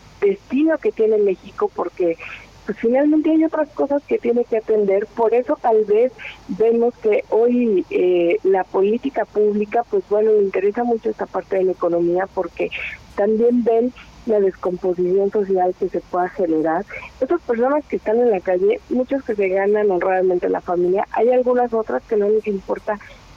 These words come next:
ir a llevar a cabo los saqueos, ¿no? Entonces ven que, que se pueda generar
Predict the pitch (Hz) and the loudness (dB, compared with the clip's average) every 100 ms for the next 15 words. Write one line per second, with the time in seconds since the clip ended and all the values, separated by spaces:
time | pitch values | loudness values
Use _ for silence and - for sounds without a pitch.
0 | - - 214 208 - 175 185 185 185 427 | -12 -2 0 0 -2 0 2 2 0 -6
1 | - - - 170 - 185 190 185 160 156 | -14 -20 -10 -6 -2 2 2 2 -2 -6
2 | - - - - 196 233 - - - 220 | -6 -8 -10 -4 -2 -2 -6 -12 -6 -4
3 | 220 247 277 302 294 - 214 202 185 - | 0 0 0 -2 -4 -4 -4 -2 -4 -4
4 | 254 - - 196 208 214 | -2 0 2 2 2 0